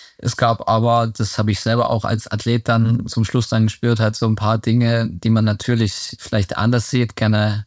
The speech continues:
ein bisschen moderner gestaltet hätte. Und da war zum Beispiel halt im einen Punkt natürlich auch, ähm, die Leistungsdiagnostik, wo wir gerade speziell auch in den letzten Jahren wirklich viel ausprobiert haben, wo der Hermann das auch schon versucht hat,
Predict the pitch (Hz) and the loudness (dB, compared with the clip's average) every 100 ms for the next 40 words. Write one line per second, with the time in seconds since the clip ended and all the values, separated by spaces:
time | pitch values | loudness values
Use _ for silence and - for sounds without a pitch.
0 | - - 113 - 107 104 110 - - 107 | -8 -6 -4 0 2 4 2 -2 -2 0
1 | 104 110 113 123 113 110 113 117 117 110 | 2 2 2 2 0 -2 0 0 0 0
2 | 117 107 120 117 - - - _ - 110 | -2 0 -4 -6 -16 -20 -20 _ -6 0
3 | 104 104 107 101 101 101 98 104 107 110 | 2 4 4 2 2 0 2 0 2 0
4 | 104 - 104 101 104 90 110 113 113 113 | 0 0 0 2 2 2 2 2 0 0
5 | 110 113 110 110 104 - - 101 101 110 | 0 0 2 2 -2 -4 -2 0 0 2
6 | 104 107 104 104 117 123 113 - 117 110 | 2 2 2 2 2 2 0 0 0 0
7 | - 117 117 - 113 - 107 110 117 - | -2 -2 -2 -2 -4 0 0 0 -2 -6
8 | _ - - - - 113 110 - 113 - | _ -8 -8 -4 -2 0 0 -2 -4 -2
9 | 117 110 110 113 110 113 - 110 110 113 | 0 0 0 0 0 0 0 0 0 0
10 | 104 - - 131 92 131 - 120 120 120 | -2 -4 -2 0 0 -2 0 0 0 0
11 | 120 120 110 107 110 123 123 113 104 117 | 0 2 2 2 2 4 2 2 0 -2
12 | - 131 117 120 123 117 120 113 | 0 0 0 -2 -4 -4 -4 -6